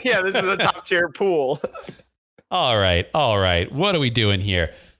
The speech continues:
Speaker 2: Seeing who we got left. Uh, hmm.
Speaker 1: We got six left.
Speaker 2: Six.
Speaker 1: No, seven. Wait.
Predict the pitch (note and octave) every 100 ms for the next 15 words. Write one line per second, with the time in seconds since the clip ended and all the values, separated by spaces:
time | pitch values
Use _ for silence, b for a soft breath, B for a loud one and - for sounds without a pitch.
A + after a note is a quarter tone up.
0 | B _ - F3+ D3+ C#3+ D3+ B2+ G#2+ G#2+
1 | F#2+ E2+ - B2+ B2 A#2+ A#2 A#2 A2 -
2 | - - A3+ G#3+ F3+ D3 A#2 G#2+ F#2+ F2+
3 | D#2 C3 C3+ - - D#3 - C#3 B2+ -
4 | - _ _ _ - - - D#3 D3+ A2
5 | - A#2 D3+ - A2+ A#2 F#2